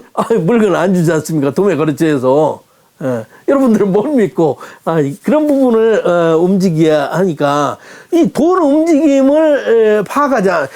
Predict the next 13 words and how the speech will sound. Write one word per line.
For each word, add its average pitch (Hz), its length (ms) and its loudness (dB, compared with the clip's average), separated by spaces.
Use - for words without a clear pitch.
현금 403 540 2
흐름을 277 800 2
막는 330 520 2
것은 190 800 0
내 262 160 2
몸 220 380 2
안에 160 640 0
어떤 311 480 -2
부분, 170 280 -4
내가 247 400 2
막 214 180 -2
강철처럼 247 680 -2
튼튼한 254 480 -2